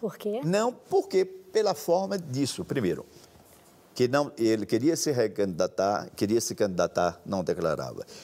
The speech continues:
Speaker 2: Segundo, tinha críticas profundas à condução administrativa e financeira daquele momento da Dilma e falava sem parar.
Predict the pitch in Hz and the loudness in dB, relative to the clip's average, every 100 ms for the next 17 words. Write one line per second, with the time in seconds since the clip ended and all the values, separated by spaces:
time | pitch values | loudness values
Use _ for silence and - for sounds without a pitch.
0 | - - - 196 123 123 90 80 - - | -12 -6 -2 -2 -2 -6 -6 -8 -12 -18
1 | - - - - - - - - - - | -20 -20 -20 -20 -20 -20 -20 -20 -8 -4
2 | 185 190 - - 147 185 185 - - - | 0 0 -2 -6 -2 -2 -2 -4 -4 -2
3 | 151 - - 165 143 82 76 - - _ | -2 0 -4 -4 -4 -4 -6 -10 -18 _
4 | _ - 107 - 135 123 120 - 123 131 | _ -4 -4 -2 -4 -4 -8 -2 0 0
5 | 151 - - - _ _ - 101 98 107 | -4 -12 -20 -20 _ _ -2 -2 -2 -4
6 | - 104 90 - 123 127 110 110 - - | -2 0 -2 -2 -4 -2 0 0 -2 -4
7 | 90 - 104 98 98 92 135 147 120 98 | -6 -2 -4 -2 -2 0 0 2 0 2
8 | 98 90 - 131 117 110 120 120 - - | 0 0 -2 0 0 -2 -2 -4 -10 -10
9 | - 190 - 175 135 151 147 139 170 160 | -4 -2 0 2 2 2 0 -4 -2 0
10 | 143 123 117 | 2 2 -2